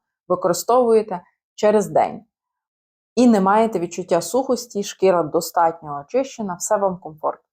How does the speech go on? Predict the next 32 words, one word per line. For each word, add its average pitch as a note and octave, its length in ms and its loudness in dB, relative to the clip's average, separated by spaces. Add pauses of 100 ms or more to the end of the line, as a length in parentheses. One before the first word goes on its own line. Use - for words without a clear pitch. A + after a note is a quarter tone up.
прекрасно. - 680 -4
Продовжуєте G#3 640 0
так E3+ 220 -10
використовувати. - 680 -10 (580)
Бачите, A3 460 -2
що F#3 140 -14
щось C4 300 -4
змінюється. D#3 580 -14 (100)
Пора B3 240 2
року, F3 520 2
менструальний G#3 800 -2
цикл, D#3+ 520 -2 (360)
і A3+ 60 -4
то, A3 220 2
і A3+ 80 4
друге. F#3+ 600 0 (340)
І G3 160 4 (280)
починає G#3 460 2
з'являтись A3 580 0
відчуття D#3+ 380 -4
сухості. - 600 -6
Тобто G3 240 -4
ви F#3 160 4
змили A#3+ 420 4
цю - 240 -4
ензимну D#3 420 -6
пудру D3 320 -6
з - 100 -12
свого D3 280 -6
обличчя, E3 500 0
але D#3 160 -12
бачите, E4 540 -2